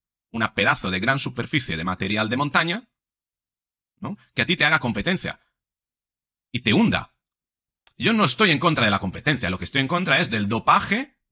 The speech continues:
que ha recibido el otro, que es amigo del sistema, que va acabando con, va a acabar por competir conmigo en desigualdad de condiciones porque se ha creado una normativa por el que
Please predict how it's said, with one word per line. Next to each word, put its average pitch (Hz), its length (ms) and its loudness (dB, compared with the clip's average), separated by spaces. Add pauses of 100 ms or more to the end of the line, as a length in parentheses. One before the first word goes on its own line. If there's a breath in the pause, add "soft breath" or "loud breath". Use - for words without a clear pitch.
(260)
que - 120 -2
ha 139 60 4
recibido 147 560 2
el - 80 2
otro, 240 480 2 (320)
que - 80 -2
es 139 180 0
amigo 160 300 2
del 214 100 -2
sistema, 202 720 -2 (580)
que 117 100 -2
va 160 240 2
acabando 120 480 0
con, - 280 -6 (100)
va - 80 0
a 120 40 2
acabar 147 280 0
por - 140 -12
competir 98 480 -2
conmigo 190 760 2 (460)
en 120 140 2
desigualdad 120 880 0 (400)
de - 100 -16
condiciones 196 600 0
porque 104 540 -6 (140 soft breath)
se - 200 -2
ha 127 100 0
creado 127 460 0
una 110 180 -4
normativa 143 520 0
por 110 140 -4
el 104 120 -4
que - 300 -8